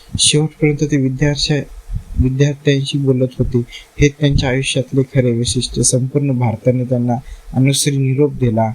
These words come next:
डॉक्टर एपीजे कलाम, एक नाव जेव्हा उच्चारलं जातं, तेव्हा तरुणाईला ऊर्जा मिळते. त्यांनी दाखवून दिले की गरिबीत जन्माला आलो म्हणून आपण मोठे होऊ शकत नाही, असं नाही.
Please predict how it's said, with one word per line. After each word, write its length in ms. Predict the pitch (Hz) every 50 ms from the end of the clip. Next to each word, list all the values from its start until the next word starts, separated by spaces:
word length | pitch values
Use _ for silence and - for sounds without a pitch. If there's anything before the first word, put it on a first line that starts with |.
| - - - - - - - - - - - - - - - - - - - - -
डॉक्टर 340 | 127 131 135 - - 180 131
एपीजे 460 | 107 107 131 127 - 147 143 139 156 151 - - - - - - - - - - - _ _ _ _ _ _ _ _ - 226 - - _ _ _ _ _ _ - -
कलाम, 300 | 160 165 170 151 120 104 - - _ - - - _ - -
एक 180 | 135 151 143 - 147
नाव 340 | 147 151 156 160 160 139 - - - - - _ _ _ _ _ - 131 127
जेव्हा 200 | 160 160 156 131
उच्चारलं 480 | 117 123 123 - 160 160 160 156 151
जातं, 220 | 147 160 143 147 139
तेव्हा 340 | - - 147 139 135 -
तरुणाईला 600 | 143 135 139 143 143 143 143 143 143 139 135 143 139 - - - - - - 110
ऊर्जा 320 | 120 123 127 131 156 160
मिळते. 360 | 147 131 120 107 - - 110 104 - - - - _ _ -
त्यांनी 160 | 131 139 143
दाखवून 420 | 139 123 120 120 123 - 139 143
दिले 200 | 139 139 135 139
की 100 | 139 143 143 151 151 175 - _ _ _ _ - 113 123
गरिबीत 600 | 135 139 147 160 165 180 170 - - - - 117
जन्माला 440 | 123 135 135 135 143 151 151 147 143
आलो 220 | 131 131 131 139 143
म्हणून 240 | 143 143 151 143
आपण 260 | 71 98 120 - 147 139
मोठे 340 | 131 123 123 123 - 143
होऊ 120 | 143 135 135
शकत 280 | 135 - 139 135 - 139
नाही, 180 | 139 143 135 120
असं 220 | 135 135 - 170
नाही. 240 | 165 165 147 135 -